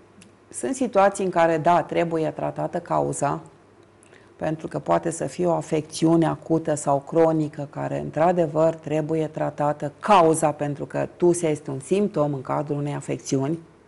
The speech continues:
și atunci trebuie să acționăm pe cauză. Are o bronșită, are o Pneumonie, are o,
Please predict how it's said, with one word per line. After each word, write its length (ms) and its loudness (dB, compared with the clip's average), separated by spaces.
și 80 -12
atunci 300 -4
trebuie 300 -2
să 120 -4
acționăm 400 -4
pe 120 -4
cauză. 380 0
Are 200 -4
o 40 -2
bronșită, 720 -6
are 200 -6
o 140 -2
Pneumonie, 840 4
are 260 -2
o, 140 0